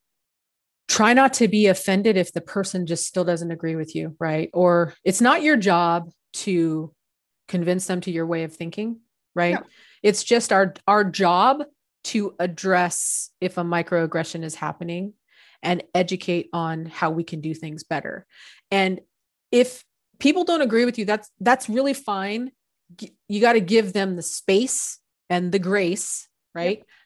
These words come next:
Speaker 1: To process whatever it is they need to process and think about it. 'Cause oftentimes, if it's a tough thing for someone to hear, they could get defensive,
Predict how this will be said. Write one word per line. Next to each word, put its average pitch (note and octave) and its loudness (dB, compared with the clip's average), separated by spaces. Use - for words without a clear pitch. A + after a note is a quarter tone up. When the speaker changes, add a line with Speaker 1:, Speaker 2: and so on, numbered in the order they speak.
Speaker 1:
To G3 0
process G3+ 0
whatever F#3 0
it F#3+ -2
is F#3 -4
they F#3+ -6
need F#3 -6
to F3 -16
process E3+ -8
and E3 -14
think F3+ -10
about D#3 -10
it. D3 -14
'Cause F3+ -6
oftentimes, F#3+ -6
if G#3 4
it's A3 0
a G#3+ -2
tough - -2
thing G3 -6
for G3 -8
someone F#3 -4
to F3 -6
hear, F#3+ -4
they F3 -6
could F3 -8
get E3+ -8
defensive, E3+ -10